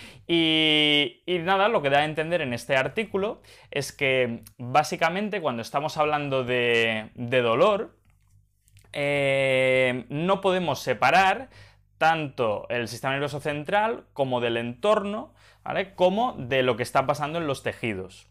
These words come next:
Lo que dice básicamente es que hay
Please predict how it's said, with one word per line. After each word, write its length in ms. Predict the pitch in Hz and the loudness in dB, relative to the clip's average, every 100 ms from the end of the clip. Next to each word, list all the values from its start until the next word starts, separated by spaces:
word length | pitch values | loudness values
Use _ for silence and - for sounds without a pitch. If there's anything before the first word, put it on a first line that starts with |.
| - - - - | -20 -20 -20 -8
Lo 380 | 131 131 131 | -2 2 0
que 460 | - 127 120 117 113 | 2 2 4 4 2
dice 220 | 120 131 170 | -2 -2 0
básicamente 960 | 151 165 151 170 208 208 208 226 247 | 0 0 -2 0 -2 -4 -4 -6 -6
es 220 | - 131 - | -6 -6 -4
que 400 | - 131 127 - | -2 0 0 0
hay 420 | 160 175 220 233 | 4 4 2 -4